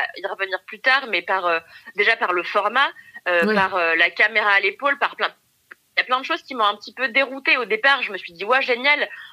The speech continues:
Speaker 1: on vient m'apporter quelque chose de nouveau, on va m'apporter quelque chose de frais. »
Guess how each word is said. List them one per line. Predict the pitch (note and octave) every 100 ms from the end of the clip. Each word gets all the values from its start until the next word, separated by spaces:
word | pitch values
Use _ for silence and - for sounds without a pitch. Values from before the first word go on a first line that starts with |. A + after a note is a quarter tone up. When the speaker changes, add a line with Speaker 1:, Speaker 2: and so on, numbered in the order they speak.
| - F#3
Speaker 1:
on | G3+
vient | A#3
m'apporter | A3+ G#3+ G#3 A#3
quelque | G#3+ G#3
chose | G3+ A3
de | G#3
nouveau, | A3 A3+ A#3 C4+ C4 - -
on | F3+
va |
m'apporter | F#3 F#3+ A3
quelque | G#3 -
chose | G#3
de | A3
frais. » | A#3 - C4+